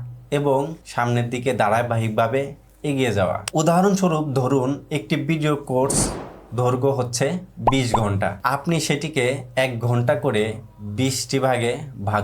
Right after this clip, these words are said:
করতে পারেন। প্রতিদিন যদি একটি করে ভাগ করেন, বিশ দিনে আপনার পুরো কোর্সটি শেষ হয়ে যাবে। আর যদি প্রতিদিন দুটি করে ভাগ শেষ করতে পারেন, তাহলে মাত্র দশ দিনে আপনি পুরো কোর্সটি শেষ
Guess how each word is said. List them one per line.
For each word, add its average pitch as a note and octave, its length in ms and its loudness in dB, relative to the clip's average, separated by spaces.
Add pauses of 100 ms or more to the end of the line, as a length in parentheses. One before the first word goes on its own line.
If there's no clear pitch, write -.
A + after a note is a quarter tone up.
(140)
করতে C3+ 300 -2
পারেন। F#2+ 200 0 (140)
প্রতিদিন F3+ 380 2 (120)
যদি C#3+ 200 0 (340)
একটি - 320 -4
করে D#3+ 140 2 (180)
ভাগ G#2+ 160 0 (180)
করেন, A2+ 280 2 (460)
বিশ C3 160 2 (140)
দিনে B2 180 2 (100)
আপনার A#2+ 320 -2 (120)
পুরো C3+ 200 2 (120)
কোর্সটি B2 380 -2 (440)
শেষ A#2 240 0
হয়ে G#2+ 180 0
যাবে। F2+ 160 0 (180)
আর D#3 60 4 (140)
যদি E3 160 0 (100)
প্রতিদিন C#3 480 0 (400)
দুটি C#3+ 300 0
করে D3+ 180 2 (480)
ভাগ A2+ 180 4 (180)
শেষ C3+ 140 0 (100)
করতে D3 280 -2
পারেন, A2+ 240 2 (220)
তাহলে A#2 380 2 (280)
মাত্র C#3 380 -2 (200)
দশ B2+ 120 4 (120)
দিনে B2 180 0 (140)
আপনি A#2 220 -2 (240)
পুরো C#3+ 200 2 (100)
কোর্সটি B2 320 -2 (380)
শেষ A#2 160 0